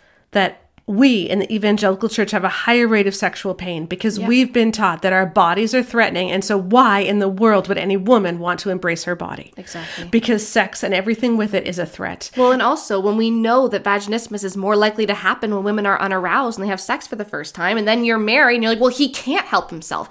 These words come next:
Speaker 2: I'm lucky he's even controlled himself this far. I have to do it now. It's not fair." How are women supposed to be able to be told, "You're allowed to wait. If you don't wanna have sex on your wedding night, wait until your honeymoon. That's fine." When they've been told from age eight,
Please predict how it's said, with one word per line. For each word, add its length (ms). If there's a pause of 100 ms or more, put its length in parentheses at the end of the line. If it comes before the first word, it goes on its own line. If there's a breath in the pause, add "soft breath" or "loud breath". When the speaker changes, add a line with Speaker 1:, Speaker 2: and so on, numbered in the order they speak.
(180 loud breath)
Speaker 2:
I'm 300
lucky 300
he's 120
even 180
controlled 300
himself 320
this 160
far. 140 (100)
I 80
have 300
to 80
do 160
it 80
now. 260
It's 140
not 280
fair." 440 (220 loud breath)
How 200
are 120
women 240
supposed 320
to 40
be 100
able 120
to 80
be 100
told, 300 (200 loud breath)
"You're 220 (120)
allowed 360
to 120
wait. 380
If 140
you 120
don't 120
wanna 160
have 140
sex 260
on 60
your 100
wedding 240
night, 260
wait 240
until 200
your 140
honeymoon. 520 (160 loud breath)
That's 300
fine." 320 (240 loud breath)
When 120
they've 140
been 100
told 180
from 140
age 200 (120)
eight, 280